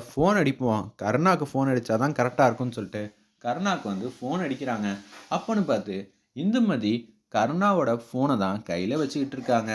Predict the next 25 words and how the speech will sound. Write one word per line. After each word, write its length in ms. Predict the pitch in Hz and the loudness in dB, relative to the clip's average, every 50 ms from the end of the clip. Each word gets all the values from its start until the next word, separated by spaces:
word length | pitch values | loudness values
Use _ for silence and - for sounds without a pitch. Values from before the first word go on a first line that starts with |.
| 107 107 104 - _ _ _ _ _ _ _ _ _ _ _ _ _ _ _ - | -4 -4 -6 -10 _ _ _ _ _ _ _ _ _ _ _ _ _ _ _ -2
டக்குன்னு 320 | 175 202 214 - 214 214 | -2 0 0 0 0 0
அந்த 100 | 190 160 | 2 0
பெரியவர்கிட்ட 460 | 120 - 151 170 208 202 175 151 151 131 | 0 2 2 2 4 2 2 2 2 0
வந்து 240 | 117 113 120 143 151 143 147 | 0 0 0 -2 -4 -4 -6
பேசிட்டு 360 | 151 156 156 - 170 143 - | -6 -6 -4 -4 -4 -4 -4
இருக்கும்போது, 520 | 123 120 117 107 104 101 104 104 98 104 110 113 - - - - - - | -6 -6 -4 -4 -2 -2 -2 0 0 -2 -2 -4 -6 -12 -20 -20 -12 -4
"ஏய், 220 | - 160 202 196 - - - _ _ _ - 117 | 0 0 2 2 0 -2 -8 _ _ _ -10 -2
யார்கிட்ட 360 | 104 101 120 160 185 - 208 180 | 2 4 4 4 2 0 -2 -2
வந்து 160 | 165 151 160 | -2 -4 -6
ஃபோன்ல 300 | - 165 160 165 160 147 | -6 -6 -4 -2 -2 -2
பேசிட்டு 360 | 135 139 135 - 135 120 120 | -2 -2 -2 -4 -4 -6 -6
இருக்க? 280 | 113 101 117 107 107 107 | -6 -4 -2 -2 -4 -4
ஃபோன் 340 | - - 117 139 175 214 226 | -8 -8 -6 -4 -2 -2 0
வந்து 200 | 214 196 185 175 | 0 0 0 0
ரிங் 160 | 156 160 180 | -2 -2 -2
ஆகிட்டு 300 | 190 180 170 156 123 117 | -2 -2 -2 -2 -4 -4
இருக்கு, 220 | 117 107 - 127 | -6 -4 -2 -2
அது 220 | 175 175 - 147 170 | -2 -2 -2 -4 -2
கூட 140 | - 220 214 | -2 -2 -2
தெரியாம 380 | 208 202 175 180 180 180 180 160 | -2 -2 -2 -2 -2 0 -2 -2
இருக்க, 280 | - - - 139 139 131 117 | -4 -2 0 0 0 2 2
என் 200 | 117 123 135 139 - | 0 0 0 0 -2
ஃபோனை 200 | 160 165 175 170 | -2 -2 -2 -2
கொடுன்னு" 320 | 151 147 135 147 160 147 | -2 -2 -2 -2 -2 -4
சொன்னோன்னே 340 | - 120 104 101 98 104 120 | -4 -2 -2 -2 0 0 -2